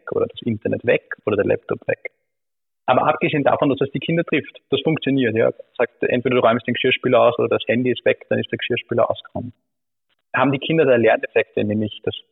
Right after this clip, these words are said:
der Stärkere oder die Stärkere kann sich durchsetzen. Äh, wenn man was will, braucht man nur genug, genug Macht. Und auch das Handy wegnehmen ist ein Machtakt eigentlich. Da setzt sich die stärkere Person gegen die schwächere Person durch. Das bitte nicht heißt, dass das nicht in Ordnung ist, das mal zu machen oder dass es Situationen gibt, wo das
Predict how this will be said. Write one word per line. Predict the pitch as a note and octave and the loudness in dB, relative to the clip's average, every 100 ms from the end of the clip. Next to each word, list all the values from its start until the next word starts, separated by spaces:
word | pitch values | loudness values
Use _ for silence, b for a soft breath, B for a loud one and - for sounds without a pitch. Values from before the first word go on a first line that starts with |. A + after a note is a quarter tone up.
| - | -6
der | |
Stärkere | - F#2+ G2 G#2+ G2+ G2+ G2+ | -2 0 0 -2 0 0 0
oder | G#2 | -4
die | - - | -6 -4
Stärkere | - G#2 - G#2 | -2 -2 -2 -4
kann | - G#2 | -2 -2
sich | G#2 | -4
durchsetzen. | - C#3+ C#3+ - B2+ - C3+ C3+ - _ _ _ _ | -2 -2 0 0 0 -2 -4 -4 -8 _ _ _ _
Äh, | - A2 A2 G#2+ | -2 0 0 0
wenn | A#2+ | 2
man | A2+ G#2+ | 2 2
was | G#2 | -2
will, | A#2+ A#2 | -2 -2
braucht | - G#2+ - | 4 2 4
man | A2 | 0
nur | A2+ | 0
genug, | A#2 A#2 B2 - | -2 -2 -4 -6
genug | - A2+ - | -4 -4 -2
Macht. | C3 C3+ - _ _ _ _ | 0 0 -4 _ _ _ _
Und | - | 2
auch | - | 2
das | - - | 2 -2
Handy | F3 G3 | 0 2
wegnehmen | B2 - A#2 A#2 | 0 0 -2 -2
ist | A2+ | 0
ein | C#3 | 0
Machtakt | D3 - - G2 - - - | 0 -2 0 0 0 -12 -6
eigentlich. | - - A#2 - - | -4 -4 -6 -8 -6
Da | |
setzt | - B2 - | -2 -2 -2
sich | - | -10
die | - | -6
stärkere | - - C3 - E3 | -2 0 0 2 0
Person | C3+ - A#2 A#2 B2+ | 0 -2 0 0 0
gegen | A2+ | -4
die | G#2+ | -4
schwächere | - A2+ - - | -2 -2 0 -6
Person | A#2 A2 - G#2 | -4 -6 -2 -4
durch. | G#2+ - - _ _ _ _ _ _ _ _ | -4 -10 -10 _ _ _ _ _ _ _ _
Das | G2+ - - | -8 -8 -4
bitte | E3+ - | -4 0
nicht | E3+ - | -2 0
heißt, | A2+ A2+ | -2 0
dass | B2 | -2
das | A#2 - | -4 -4
nicht | A#2 | -4
in | A#2 | 0
Ordnung | G#2+ A#2 B2 | 2 2 0
ist, | A2 | -2
das | - - | -6 -4
mal | G2 | -4
zu | - | -4
machen | G#2+ A#2 - E3 | -2 -2 -2 -4
oder | D3+ A2 | 0 0
dass | G2+ | -2
es | A2 - | -4 -6
Situationen | A2 G2+ - B2+ B2 | -6 -6 -2 0 -2
gibt, | A#2+ - | -4 -6
wo | G#2+ | -8
das | A2 | -8